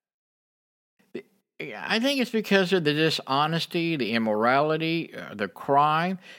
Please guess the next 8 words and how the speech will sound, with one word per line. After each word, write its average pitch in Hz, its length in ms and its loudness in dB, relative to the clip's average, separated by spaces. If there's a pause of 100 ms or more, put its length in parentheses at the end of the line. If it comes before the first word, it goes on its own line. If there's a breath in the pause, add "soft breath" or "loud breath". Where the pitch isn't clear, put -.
It - 80 -8
is 170 140 -2
simply 208 440 0
hard 135 320 4
for 113 220 0
us 107 160 0
to 110 140 -2
accept - 600 -2